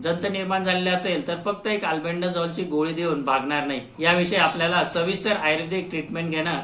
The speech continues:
गरजेचं आहे. जंत निर्माण झाल्यानंतर आपण काय उपचार केले पाहिजे? मित्रांनो, आयुर्वेदीय ग्रंथानुसार जंत निर्माण झाल्यावर दोन पद्धतीच्या ट्रीटमेंट आपल्याला करणं गरजेचं आहे.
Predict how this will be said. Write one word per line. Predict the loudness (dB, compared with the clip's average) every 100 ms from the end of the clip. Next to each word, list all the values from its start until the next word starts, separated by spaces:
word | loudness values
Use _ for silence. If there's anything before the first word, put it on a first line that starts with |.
| -2
गरजेचं | -2 2 0 0 -4
आहे. | -6 -10 0
जंत | 0 2 0
निर्माण | 0 0 2
झाल्यानंतर | 2 2 -2 -2
आपण | -2 0 -2 -2
काय | 4 6 6
उपचार | 2 0 0
केले | 2 0 0
पाहिजे? | 2 2 0 -4 -18 -20 -4
मित्रांनो, | 0 2 2
आयुर्वेदीय | 4 2 2 -2 0 0
ग्रंथानुसार | 2 0 2 0 0 0 0
जंत | 0 -2 0 -2
निर्माण | -2 -2 -2
झाल्यावर | 0 2 2 0 -4
दोन | -2 -2 0
पद्धतीच्या | -4 -4 -4 -4
ट्रीटमेंट | -2 -4 -4 -4
आपल्याला | -4 -2 -4
करणं | -2 -4 -4 -2
गरजेचं | -2 -2 -4 -4
आहे. | -6